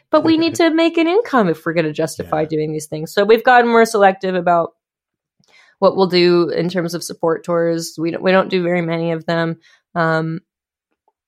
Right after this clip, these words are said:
Speaker 1: and when we do, it's because we're, you know, it's someone we love and we're being compensated fairly.
Speaker 2: Yeah, yeah.
Speaker 1: Having been offered so many support tours that have embarrassingly low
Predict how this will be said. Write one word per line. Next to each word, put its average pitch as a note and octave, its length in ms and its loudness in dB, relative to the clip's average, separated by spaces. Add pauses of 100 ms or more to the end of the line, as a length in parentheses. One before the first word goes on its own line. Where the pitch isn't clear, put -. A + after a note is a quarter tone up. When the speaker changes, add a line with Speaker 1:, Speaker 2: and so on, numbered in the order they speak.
(320)
Speaker 1:
and F3+ 220 0
when F3+ 100 4
we G3 100 6
do, G#3+ 200 6
it's G3+ 160 4
because F3 360 0
we're, E3 280 -2
you E3+ 160 -4
know, D#3+ 100 -4
it's D#3+ 100 -8
someone E3 220 -2
we E3 100 0
love D#3+ 200 -2
and D#3 100 -6
we're D#3 80 -6
being D#3 220 -8
compensated D#3+ 640 -8
fairly. - 420 -8 (460)
Speaker 2:
Yeah, G#2 220 -16 (100)
yeah. F2 160 -20 (400)
Speaker 1:
Having A3+ 600 4
been A#3+ 180 6
offered A3 400 4
so F#3+ 140 2
many F3 220 -2
support - 480 -2
tours F3 340 0
that E3+ 160 0
have E3+ 240 -2
embarrassingly E3+ 1080 0
low E3 580 0